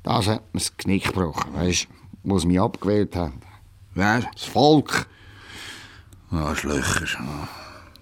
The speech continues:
Speaker 1: Sitz hat die S V P verloren.
Speaker 2: Das kann passieren, Geri. Das kann uns allen passieren.
Speaker 1: Drei sind wir gsi. Jetzt sind wir noch zwei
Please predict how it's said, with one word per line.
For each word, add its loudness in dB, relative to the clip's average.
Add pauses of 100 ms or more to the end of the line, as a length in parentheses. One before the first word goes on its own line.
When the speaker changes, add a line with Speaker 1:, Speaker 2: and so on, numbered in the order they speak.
(560)
Speaker 1:
Sitz 0
hat -6
die 0
S 0
V 2
P -2
verloren. -4 (1120)
Speaker 2:
Das 2
kann 0
passieren, 0
Geri. -2 (640)
Das -8
kann -2
uns 0
allen 4
passieren. -2 (440)
Speaker 1:
Drei 8 (260)
sind 4
wir 2
gsi. -6 (760)
Jetzt 2
sind 4
wir 6
noch 0
zwei 4